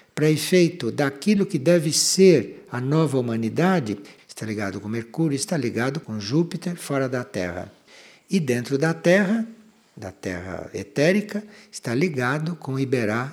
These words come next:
e com Ibês. Então nós temos todas estas chaves nas nossas mãos.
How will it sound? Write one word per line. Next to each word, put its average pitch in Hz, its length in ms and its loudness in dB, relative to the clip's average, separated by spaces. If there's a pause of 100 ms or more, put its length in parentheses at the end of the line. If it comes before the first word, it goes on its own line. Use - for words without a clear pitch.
e - 40 -20
com 135 180 -2
Ibês. 95 600 -2 (1300)
Então 262 140 -2
nós 226 240 2
temos 202 640 0 (360)
todas 196 520 4
estas 165 320 0
chaves 156 560 0
nas 143 140 0
nossas 143 360 -2
mãos. 92 500 -6